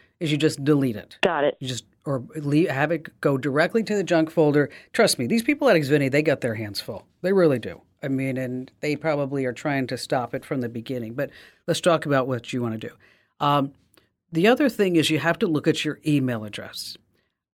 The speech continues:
Speaker 1: Uh, if this is an email address that you've had for a long time, you're probably on every spammer's list. I hate to break it to you,
Speaker 2: <laughs>
Speaker 1: and especially if your email address is only a couple of, say it's less than eight characters,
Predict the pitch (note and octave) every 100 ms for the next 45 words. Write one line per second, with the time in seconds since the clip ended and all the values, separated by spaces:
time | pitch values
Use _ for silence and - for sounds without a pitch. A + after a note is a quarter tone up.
0 | _ C#3 C3+ C3+ - D3+ D#3 F3+ F#3+ F#3
1 | F3+ A3 C4+ B3+ F3 D#3 D#3 C3+ D3 C3+
2 | B2 C#3+ C#3+ C#3+ C3 C3 B2+ C3+ D#3 C#3
3 | G#2+ G#2+ - _ _ _ _ _ _ _
4 | E3 E3 F3+ E3+ G3+ E3+ D#3+ D#3 D3 D3+
5 | - - C#3+ C3+ C3 A#2 A2+ F#2+ - C#3+
6 | B2 D3 D3+ F#3 E3+ - D#3 F3 C#3+ -
7 | - B2 A2 - - - - - C#3 C3+
8 | F3 F3+ B3+ A#3 D3+ F3 D#3 F3 G3+ G#3
9 | E3 E3+ D3 C#3 - - _ - D#3 -
10 | E3+ F#3+ A3+ A3+ F3 D#3 D3+ D3 _ _
11 | _ E3 - - F3 D#3+ E3 D#3 C#3+ C#3+
12 | - F3+ D#3+ D#3 E3 D#3 E3 D3 C#3+ C3+
13 | C#3+ B2+ C3 C3 B2+ -